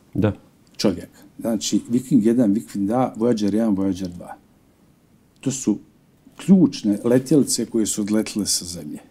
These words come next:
Speaker 2: On je bio direktor toga. Čovjek je bio onako jedan vrlo zanimljiv lik.
Speaker 1: Da.
Speaker 2: Ovaj, preselio je. Ali to čovjek koji je,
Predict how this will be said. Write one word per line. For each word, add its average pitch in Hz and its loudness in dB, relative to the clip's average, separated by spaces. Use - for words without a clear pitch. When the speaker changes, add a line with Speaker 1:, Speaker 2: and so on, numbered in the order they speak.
Speaker 2:
On 151 6
je 131 10
bio 123 6
direktor 98 -2
toga. - -18
Čovjek - 2
je - -12
bio 104 6
onako 98 6
jedan 95 10
vrlo 110 6
zanimljiv 90 -2
lik. - -14
Speaker 1:
Da. 104 4
Speaker 2:
Ovaj, 101 0
preselio 101 2
je. - -10
Ali 214 6
to 247 6
čovjek 226 6
koji 226 10
je, 196 10